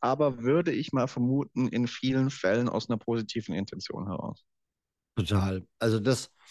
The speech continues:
Speaker 2: das möchte ich auch noch mal ganz klar sagen. Also ich verurteile niemanden, der Mitleid empfindet. Das,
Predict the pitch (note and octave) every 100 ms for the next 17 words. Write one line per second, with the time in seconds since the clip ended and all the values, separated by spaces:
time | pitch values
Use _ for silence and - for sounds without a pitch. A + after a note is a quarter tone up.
0 | - _ - C3 D3 B2+ - G2+ G2+ A#2+
1 | A#2+ G2 G2 F#2 G2 G2+ - - F#2 F#2+
2 | F#2 - - G2 F#2 A2+ D3 C3 C3 -
3 | F2 F2+ - _ - - - - _ _
4 | _ _ - A2 A2+ B2 - G#2+ G2+ F#2
5 | - - A2 A2 D3 C#3+ G#2 G#2+ F#2+ F#2
6 | F2+ C3+ - A2+ F2+ D#2+ F2 - F#2 E2+
7 | D#2 _ _ _ _ - F#2+ F2 -